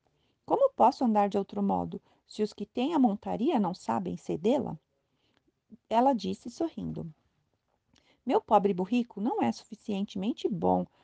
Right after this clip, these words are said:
para servir de montaria para uma beleza como você. Porém, peço-lhe que o aceite. Ficarei muito feliz em segui-la." Ambos se olharam e riram alegremente.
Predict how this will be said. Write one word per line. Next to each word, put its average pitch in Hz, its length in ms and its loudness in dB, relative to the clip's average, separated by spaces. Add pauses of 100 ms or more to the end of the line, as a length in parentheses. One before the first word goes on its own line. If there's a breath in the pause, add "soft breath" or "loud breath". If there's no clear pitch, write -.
(120 soft breath)
para - 180 2
servir 247 300 -2
de 226 100 0
montaria 233 560 2
para 208 240 -6
uma 190 140 -2
beleza 190 480 -2
como 302 260 -4
você. 320 380 -2 (720 soft breath)
Porém, 254 420 6 (300 soft breath)
peço-lhe 285 500 4
que - 180 -8
o 294 60 0
aceite. - 640 -2 (220)
Ficarei 208 440 4
muito 214 520 2
feliz 220 440 -2
em 202 80 -2
segui-la." 170 640 -6 (560)
Ambos 339 300 -2
se - 100 -4
olharam 196 480 0
e - 20 -2
riram 202 320 -4
alegremente. 196 840 -4